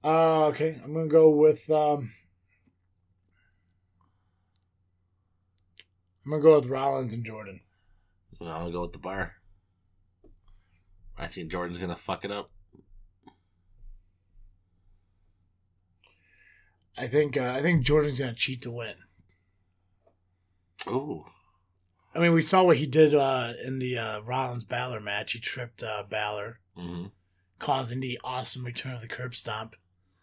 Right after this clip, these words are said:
Speaker 1: So I think now they're gonna, I think they're gonna slowly turn him into a heel, and I think he's going to cheat with, like, either a low blow or an eye gouge or something to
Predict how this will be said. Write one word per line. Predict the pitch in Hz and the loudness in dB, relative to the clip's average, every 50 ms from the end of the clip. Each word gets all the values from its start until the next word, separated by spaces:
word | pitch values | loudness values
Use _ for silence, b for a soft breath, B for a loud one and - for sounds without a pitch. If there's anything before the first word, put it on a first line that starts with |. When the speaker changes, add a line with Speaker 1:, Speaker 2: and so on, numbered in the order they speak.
| b b b b b | b b b b b
Speaker 1:
So | - - 170 | 0 0 2
I | |
think | 156 180 185 170 | 4 4 2 2
now | 156 156 156 156 160 | 2 2 2 4 4
they're | 151 156 147 | 4 4 4
gonna, | 156 151 139 143 | 2 0 -2 -4
I | |
think | 147 175 175 170 | -4 -2 -2 0
they're | 180 175 | 0 0
gonna | 165 160 135 | 0 0 -2
slowly | - - - 151 151 151 156 151 147 | -4 -4 -2 0 2 2 2 0 -2
turn | - - - 147 147 135 | -4 -8 -8 -8 -8 -8
him | 127 139 135 135 | -8 -10 -10 -10
into | 127 127 123 120 120 113 | -10 -10 -10 -8 -8 -8
a | 110 | -10
heel, | - - 165 180 170 135 117 101 - B B B B B B B B B - | -6 0 2 2 2 2 0 -6 -12 B B B B B B B B B -10
and | 120 123 | -6 -6
I | 123 - | -6 -6
think | - - 156 151 143 110 | -6 -6 -6 -4 -4 -6
he's | - 156 151 143 | -6 -4 -6 -4
going | 123 143 147 139 127 | -2 -4 -4 -4 -6
to | - - 120 | -8 -10 -10
cheat | 117 - - - - 156 151 143 | -6 -4 -4 -2 -2 -2 -2 -2
with, | 131 139 123 117 | -2 -4 -6 -8
like, | 117 113 | -10 -10
either | 113 120 120 117 120 | -8 -8 -8 -8 -6
a | 117 113 | -8 -6
low | 113 117 117 120 120 | -6 -6 -6 -6 -8
blow | 113 113 110 113 113 113 113 110 110 | -8 -8 -8 -6 -6 -6 -6 -6 -6
or | 113 110 107 | -6 -8 -8
an | 107 107 | -8 -8
eye | 104 104 | -8 -8
gouge | 104 107 110 104 107 110 107 110 | -8 -6 -6 -6 -6 -8 -10 -12
or | 107 104 | -12 -10
something | - - 123 110 110 110 - 110 107 107 107 - | -8 -8 -8 -8 -10 -12 -14 -16 -16 -18 -16 -14
to | - - 110 101 101 98 95 | -14 -12 -12 -12 -12 -14 -16